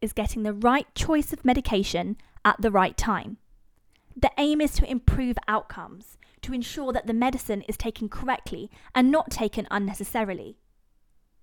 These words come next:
Drug charts must be reviewed by doctors for each patient during the ward round. And drugs that are no longer required should be stopped, because as you know,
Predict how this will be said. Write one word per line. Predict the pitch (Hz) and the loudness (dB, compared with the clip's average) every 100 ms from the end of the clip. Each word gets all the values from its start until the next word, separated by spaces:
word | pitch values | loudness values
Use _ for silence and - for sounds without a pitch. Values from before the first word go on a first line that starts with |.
| _ _ _ _ _ _ _ - | _ _ _ _ _ _ _ -4
Drug | 285 294 - | 2 2 0
charts | - 269 - | -2 0 2
must | 233 233 - | 2 2 0
be | 233 | 0
reviewed | 220 208 208 202 - | 2 2 0 -6 -4
by | 202 208 | 0 0
doctors | 214 - - 190 175 - - - - | 0 -2 -4 -4 -4 -6 -18 -12 -10
for | - 269 | -4 -2
each | 269 - | -2 -2
patient | - 220 214 185 196 - - | -2 -2 -2 -6 -6 -10 -2
during | 214 185 | -2 0
the | 185 | 0
ward | 202 196 | 0 0
round. | 185 165 175 - - _ - _ _ - | -4 -10 -12 -16 -20 _ -20 _ _ 2
And | 240 | 6
drugs | 277 302 - | 8 6 6
that | 370 | 4
are | 269 | 4
no | 262 | 4
longer | 254 240 226 | 4 2 0
required | 214 - 277 269 190 - | -2 0 0 2 0 -2
should | 254 202 | -6 -4
be | 202 | -6
stopped, | - 233 - - - - - | 0 0 0 -6 -10 -16 -6
because | 262 262 - | 0 2 2
as | 277 277 | -2 0
you | 254 | 0
know, | 196 196 | 0 -2